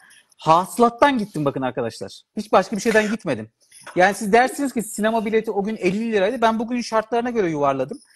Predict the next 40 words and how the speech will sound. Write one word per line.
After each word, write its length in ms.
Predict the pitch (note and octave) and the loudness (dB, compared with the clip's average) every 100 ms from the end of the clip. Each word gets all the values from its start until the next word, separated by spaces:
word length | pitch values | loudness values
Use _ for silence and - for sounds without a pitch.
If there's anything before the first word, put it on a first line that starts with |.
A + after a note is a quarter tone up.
| _ _ - | _ _ -2
Çok 240 | C#4 B3 | 0 4
basit. 280 | F#3+ E3 - - | 2 2 -12 -2
Direkt 280 | B3+ A3+ - | 0 0 2
dolara 300 | E3+ G3+ C4 | 4 4 4
çevirerek 520 | - B3+ B3+ B3 - | 0 0 0 0 -2
bunu 160 | B3+ B3+ | -2 0
yaptım. 440 | B3 - C4+ C#4+ _ - - - | 0 -2 -10 -10 _ -20 -20 2
Ve 120 | A3+ | 4
dolar 260 | B3 C4 A#3+ | 6 4 4
sonucunda 400 | A#3 F#3 E3+ F#3+ | 2 -2 0 -2
dedik 180 | B3+ - | -4 2
haftada 380 | A#3+ A3 G3 A#3+ | 2 2 -2 -2
kırk 300 | - - G#3 | -4 -6 -4
bin 140 | F#3+ | -4
kişi 200 | - F#3+ | -4 -8
gitmiş. 340 | C#3 G#2 - | -8 -12 -12
Ha, 140 | F#3+ F#3+ | -8 -2
diyebilirsiniz 580 | A#3 B3 C4+ A#3+ B3 G#3+ | 0 0 -2 -4 -6 -8
ki 80 | |
Türkiye'nin 340 | G#3+ G#3 A3+ G#3+ | -10 -6 -4 -4
nüfusu 300 | G#3 A3 G3 | -4 -6 -6
o 60 | |
zamanlar 340 | F#3 G3 F#3+ F#3 | -4 -4 -4 -6
seksen 380 | - E3 F#3 F3 | -8 -8 -8 -6
milyon 400 | E3+ E3 E3+ E3 | -6 -6 -6 -4
değildi. 420 | E3 D#3+ D#3 D#3+ - - - | -4 -4 -6 -8 -12 -20 -8
Nüfusu 400 | E3+ F3 G#3 G#3+ | -4 -2 -2 0
oranlarsan 640 | G3+ G3+ G#3 G#3 G3 G#3+ - | 2 4 2 0 0 -4 0
ayrı 300 | C#3+ E3 G3 | 2 4 2
bir 80 | A3+ | 0
konu. 320 | - F#3 A3+ _ _ _ | -2 -2 -4 _ _ _
Ama 440 | D#3 A3 A3 - - | 0 4 4 2 -2
yani 260 | D#3 E3 B2 | 2 2 4
beş 280 | F3+ G#3+ - | 2 2 -4
milyon, 320 | G#3+ F#3+ D#3+ - | -4 -4 -6 -4
on 160 | F3+ | -2
milyon, 380 | A3 A3 F#3 D#3+ | 0 -2 -2 -4
yirmi 300 | C3 D3+ G3+ | -2 -2 -2
milyon 300 | A3 F#3+ F3 | -6 -6 -8
kişinin 520 | - G3 - F3 G3 | -8 -10 -6 -6 -8